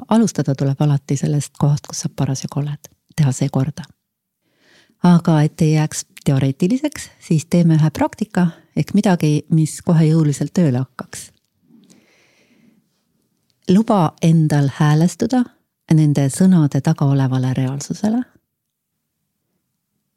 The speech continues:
Ja et vältida sellist asja, mida nimetatakse monkey mind'iks ehk, eh, su tähelepanu hüplemist, siis alguses on hästi mõistlik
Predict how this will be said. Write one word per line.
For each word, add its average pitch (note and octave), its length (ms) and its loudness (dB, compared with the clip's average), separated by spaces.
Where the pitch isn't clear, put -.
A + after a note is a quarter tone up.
Ja D3 480 2
et - 460 -2
vältida D3 680 0
sellist D3 360 -2
asja, - 220 0
mida C#3+ 200 2
nimetatakse D3 640 0
monkey D#3+ 320 2
mind'iks G3+ 480 0
ehk, C3+ 200 -4
eh, C#3 400 -2
su - 180 -2
tähelepanu C#3 580 2
hüplemist, C#3 600 -2
siis D#3+ 380 0
alguses G#3+ 460 0
on D#3 160 0
hästi A3 320 -2
mõistlik F3 420 0